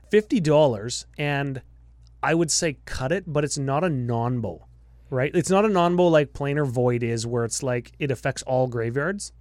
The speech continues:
And I wanna do stuff with my graveyard, maybe.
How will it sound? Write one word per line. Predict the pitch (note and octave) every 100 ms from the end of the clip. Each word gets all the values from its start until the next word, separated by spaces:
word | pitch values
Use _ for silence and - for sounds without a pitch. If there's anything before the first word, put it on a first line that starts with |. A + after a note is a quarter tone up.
| - - -
And | C#3+
I |
wanna | E3 G3
do | D3+ D#3
stuff | D3+ - C#3
with | C#3+
my | C3 B2+
graveyard, | A#2 A#2+ A#2+ A2+ -
maybe. | B2+ A2 G2+ G2